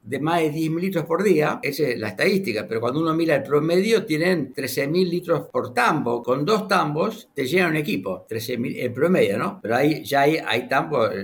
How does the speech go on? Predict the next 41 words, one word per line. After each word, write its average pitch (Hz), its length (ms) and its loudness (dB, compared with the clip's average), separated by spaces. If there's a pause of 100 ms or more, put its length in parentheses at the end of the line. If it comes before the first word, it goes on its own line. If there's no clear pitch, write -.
los 98 180 -8
casos 120 380 -4
nuestros 143 360 -2
de, 98 360 -4
de, 90 480 -4
de 92 160 -6
Dubó, 120 340 0
Tatay, 131 640 -2 (160)
eh, 90 480 -10
a - 120 -14
Melotti, 131 720 -6
llenamos 117 640 -6
un 104 80 -4
equipo 110 360 -4
de, - 500 -10
bueno, 123 320 -8
sí, 139 180 -6
la 107 140 -2
empresa 107 240 -12
tiene 110 380 -6 (140)
más 107 120 -8
de, - 80 -8
más 107 160 -6
de 104 80 -6
dos - 100 -18
tambos. 98 320 -12
Pero, 120 300 4
digamos, 147 360 4 (300)
atraca 202 480 2
el 160 80 2
camión 240 560 4
y 147 80 4
el 147 160 6
camión 196 240 2
se 180 140 2
va 156 100 2
lleno, 131 340 2
con 120 160 0
acoplado, 143 540 2
con 131 140 0
todo. 110 340 0